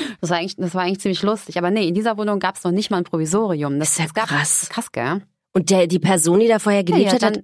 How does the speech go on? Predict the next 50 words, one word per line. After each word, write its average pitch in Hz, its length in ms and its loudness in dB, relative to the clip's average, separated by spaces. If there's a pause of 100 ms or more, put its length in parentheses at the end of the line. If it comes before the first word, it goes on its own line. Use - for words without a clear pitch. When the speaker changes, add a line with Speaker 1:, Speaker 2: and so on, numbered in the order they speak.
Speaker 2:
mit 185 220 2
Speaker 1:
im 185 80 4
Speaker 2:
der 180 80 4
Speaker 1:
Schwimmbad 339 240 2
Speaker 2:
am 160 60 -8
Speaker 1:
geduscht. 160 420 -6 (260)
Speaker 2:
Oder 175 200 0
Speaker 1:
Oder 190 120 4
Speaker 2:
am 175 60 0
Speaker 1:
wo 180 60 4
auch - 40 2
immer. 208 80 2
Speaker 2:
Waschbecken. 175 760 0 (180)
Speaker 1:
Ja. 285 100 -4
Speaker 2:
Aber 277 140 2
ein 175 100 0
Waschbecken 226 540 2
gab's 220 260 0
dann 208 300 0 (100)
Speaker 1:
Waschbecken 262 400 -4
und 247 120 -2
Klo 226 240 -6
gibt's. - 280 -10 (320)
Speaker 2:
Waschbecken 190 500 -6
und 175 140 -2
Klo. - 240 -4
Speaker 1:
Ja, 180 240 0 (360)
genau. 180 180 -4
Speaker 2:
Und 214 140 2
das 220 140 2
ist - 160 0
so 226 120 4
eine 285 160 2
kleine 233 500 -4
Toilette, 220 460 0
sorry, 196 400 0
aber 180 120 -2
das 175 100 -4
wird 196 300 -2
jetzt 214 140 0
so, 208 140 0
<laughs> 262 180 2
aber 247 280 2
ich 254 180 2
finde 359 200 0
sowas, 262 180 2 (360)
die 233 100 2
ist 233 140 0
dann, 240 100 2 (200)
ko-, - 140 -2